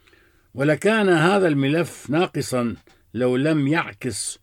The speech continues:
وجه يسوع كما رسمته الأناجيل المنحولة، وقد جملته بقدر ما شوهته.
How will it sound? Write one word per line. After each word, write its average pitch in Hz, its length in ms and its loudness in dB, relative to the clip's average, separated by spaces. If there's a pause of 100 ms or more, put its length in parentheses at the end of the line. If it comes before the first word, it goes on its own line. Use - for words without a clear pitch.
وجه 127 300 -4
يسوع 143 640 -2 (340)
كما 135 340 0
رسمته 127 580 -2
الأناجيل 117 640 -4
المنحولة، 101 640 -4 (600)
وقد 123 340 -4
جملته 139 760 0
بقدر 143 440 -2
ما 113 180 -2
شوهته. 101 640 -6